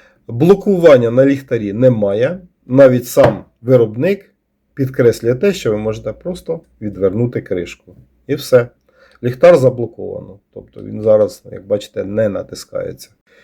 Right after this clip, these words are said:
І ще, друзі, великий плюс по відношенню до цього ліхтаря. Звичайно, тут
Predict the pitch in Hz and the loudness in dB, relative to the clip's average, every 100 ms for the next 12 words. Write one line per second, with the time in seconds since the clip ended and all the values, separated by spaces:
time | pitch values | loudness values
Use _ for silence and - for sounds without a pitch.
0 | _ _ 123 - 196 202 208 214 185 196 | _ _ -6 0 2 2 2 0 0 0
1 | 190 190 _ 131 123 165 151 123 - 113 | 0 -2 _ -4 2 4 6 2 0 -8
2 | 113 139 143 107 - - _ - 123 113 | -6 -4 -4 -4 -12 -20 _ -10 -8 -2
3 | 123 113 - 101 101 104 - 107 104 101 | 0 -2 -4 -12 -10 -12 -10 -12 -12 -10
4 | - 147 180 117 123 127 104 98 101 - | -2 2 2 2 -2 -2 -4 -6 -12 -10
5 | 131 123 | -6 -6